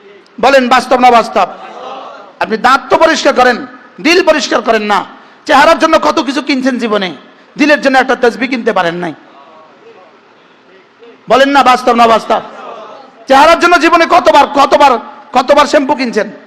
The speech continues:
লেকিন দিলের জন্য একটা বই তো জীবনে কিনেন নাই। মনে হয় বুঝাতে পারি নাই। গাড়িতে আমাদের বইগুলো আছে, একটা একটা বই কিনে নেবেন, বলবেন যে, "এটা আমার সিলেবাস,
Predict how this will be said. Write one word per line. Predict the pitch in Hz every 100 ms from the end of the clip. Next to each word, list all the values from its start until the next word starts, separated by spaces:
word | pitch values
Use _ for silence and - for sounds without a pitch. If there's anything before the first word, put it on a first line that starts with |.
| - _ _ _ _ _ _
লেকিন | 247 294 226 165
দিলের | 320 302
জন্য | 254 277
একটা | 254 269
বই | 226 285
তো | 320
জীবনে | 254 269 247
কিনেন | 247 220
নাই। | 202 185 - - _ - - _ _ _ _ _ _ _ _ _ _ 208 190 _ _ _ _ _ _ _ _ _ 160
মনে | 214
হয় | 262
বুঝাতে | 226 226 240
পারি | 233 208
নাই। | 190 143 - - - - - _ _ 185
গাড়িতে | 226 294 311
আমাদের | 311 302
বইগুলো | 285 302 294 294
আছে, | 247 240
একটা | 208 277 285 302
একটা | 294
বই | 269 277
কিনে | 277 254
নেবেন, | 226 208 147 - - _ _ _ _ 262
বলবেন | 269 269
যে, | 262
"এটা | 254
আমার | 262 262
সিলেবাস, | 254 247 208 -